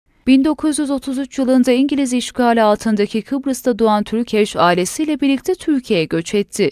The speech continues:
Gençlik yıllarında askeri kariyeri hedefleyen Türkeş, Kuleli Askeri Lisesi'ne girdi ve ardından İstanbul Harp Okulu'ndan mezun oldu.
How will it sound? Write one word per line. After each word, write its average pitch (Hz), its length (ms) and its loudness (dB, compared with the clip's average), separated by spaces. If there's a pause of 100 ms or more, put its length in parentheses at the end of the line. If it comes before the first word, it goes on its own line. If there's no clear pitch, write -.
Gençlik 208 480 -2
yıllarında 277 520 2
askeri 247 420 0
kariyeri 254 460 0
hedefleyen 196 580 -2
Türkeş, 190 540 -4
Kuleli 269 360 -2
Askeri 240 380 -2
Lisesi'ne 208 480 -2
girdi 190 380 0
ve 185 60 4
ardından 208 560 2
İstanbul 208 480 -2
Harp 240 240 -2
Okulu'ndan 277 600 2
mezun 165 400 -2
oldu. 196 400 0